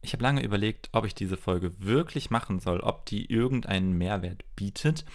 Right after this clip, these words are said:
Und dann kam letzte Woche der Entwurf für eine K-I-Verordnung vom Europäischen Parlament und dem Europarat heraus. Und ich dachte mir, das möchte ich mir einmal konkreter anschauen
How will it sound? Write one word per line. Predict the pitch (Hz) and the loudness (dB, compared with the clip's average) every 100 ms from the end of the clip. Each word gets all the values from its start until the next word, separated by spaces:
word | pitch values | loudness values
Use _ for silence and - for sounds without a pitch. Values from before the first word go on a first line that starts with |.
| - - - - | -14 -14 -12 0
Und | 113 101 | 0 2
dann | 117 135 170 | 4 4 2
kam | - 110 104 | 0 0 2
letzte | 120 - - 110 | 2 -2 -4 -2
Woche | 123 113 | -2 -2
der | 107 101 | -4 -2
Entwurf | 95 95 104 131 151 | -2 -2 2 2 2
für | - - | -4 -2
eine | 104 101 | -2 -2
K-I-Verordnung | - 101 - 151 - - - 90 - - 101 113 - - - | -2 -2 0 -4 -4 -4 0 0 0 0 -2 -2 -10 -14 -10
vom | - 123 123 | 0 2 2
Europäischen | 113 104 98 - 104 104 | 0 -2 -2 -2 -2 -4
Parlament | - 90 90 98 107 - | -2 0 2 2 0 -4
und | - 95 95 - - - | -2 -2 -2 -8 -14 -4
dem | 98 92 92 - | 0 0 0 -2
Europarat | 87 98 - 90 85 85 - | -2 0 2 2 2 -4 -4
heraus. | 82 85 98 - - - - | -4 -2 -4 -6 -12 -14 -6
Und | 110 | -2
ich | 101 | -2
dachte | - 117 - | 0 -2 0
mir, | 110 107 - - | 0 0 -2 0
das | 151 170 - - | 0 -2 -6 -4
möchte | 151 - - | -4 -4 -6
ich | - | -2
mir | 104 | 0
einmal | 95 92 90 87 | 2 2 2 0
konkreter | - 90 - 92 - - | -2 -4 -2 -6 -6 -4
anschauen | - 104 - 131 165 | -4 -2 0 2 0